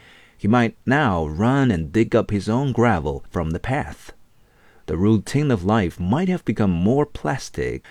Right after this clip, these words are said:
making a little room for caprice. But was caprice less tiresome than law?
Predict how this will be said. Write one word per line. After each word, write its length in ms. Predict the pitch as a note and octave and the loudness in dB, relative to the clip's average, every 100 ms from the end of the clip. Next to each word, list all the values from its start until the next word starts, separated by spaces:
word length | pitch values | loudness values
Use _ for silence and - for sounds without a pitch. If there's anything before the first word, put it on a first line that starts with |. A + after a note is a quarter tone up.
| - - | -20 -6
making 460 | E2 E2+ F2 F2 - | -4 -2 -2 -4 -2
a 100 | F2 | -2
little 280 | F#2 F2 | -2 -2
room 500 | E2 G2+ G#2 D#2+ D2+ D2+ | 0 2 2 0 -6 -10
for 180 | - F2 | -8 -8
caprice. 760 | - G2 - F#3 - - - - _ _ _ _ - - - - | -4 -6 -4 -8 -6 -10 -14 -18 _ _ _ _ -20 -20 -20 -6
But 360 | B2+ C3 - - - _ _ - | -2 -2 -6 -20 -20 _ _ 0
was 300 | A2+ D#3 D#3 | 2 2 0
caprice 540 | - A#2+ - A#2+ - | -4 -4 2 0 0
less 300 | A2 A#2+ B2+ | 0 0 0
tiresome 680 | - - C#3+ B2 F#2 F2+ D#2 | -6 -8 0 0 0 -4 -6
than 240 | C2+ D2+ D2+ | -6 -10 -8
law? 380 | D2+ F2 C#3+ | -6 -6 -8